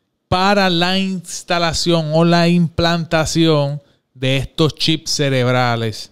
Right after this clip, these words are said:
de estos chips que van a estar implantados en el cerebro.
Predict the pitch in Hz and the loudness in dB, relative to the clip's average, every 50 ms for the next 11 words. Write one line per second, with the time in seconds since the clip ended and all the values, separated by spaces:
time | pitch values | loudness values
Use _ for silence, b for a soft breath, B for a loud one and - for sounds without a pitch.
0 | _ _ _ _ _ _ _ _ _ _ _ _ _ _ _ _ _ _ _ 117 | _ _ _ _ _ _ _ _ _ _ _ _ _ _ _ _ _ _ _ -8
1 | 110 107 - - - 135 120 - - 143 135 127 - - 123 113 113 120 131 127 | -8 -8 -6 -2 -2 -2 -2 -2 -2 -2 -4 -4 -4 -4 -2 -2 -2 -2 -2 -4
2 | 110 - _ - 135 139 143 - - _ - 143 143 139 131 120 110 - 143 135 | -4 -6 _ -4 -2 -2 -2 -4 -8 _ -6 -6 -6 -4 -6 -10 -10 -6 -4 -4
3 | 127 123 120 117 113 107 - - 156 160 170 160 147 131 120 120 - - - _ | -4 -4 -6 -8 -10 -10 -8 -4 -2 0 0 0 2 0 0 -2 -4 -6 -12 _
4 | _ _ _ _ _ _ _ _ _ - 123 127 127 123 117 110 - - 110 95 | _ _ _ _ _ _ _ _ _ -6 -4 -2 -2 -2 -2 -4 -4 -6 -6 -6
5 | 92 90 82 87 - 123 - | -8 -8 -12 -14 -16 -18 -20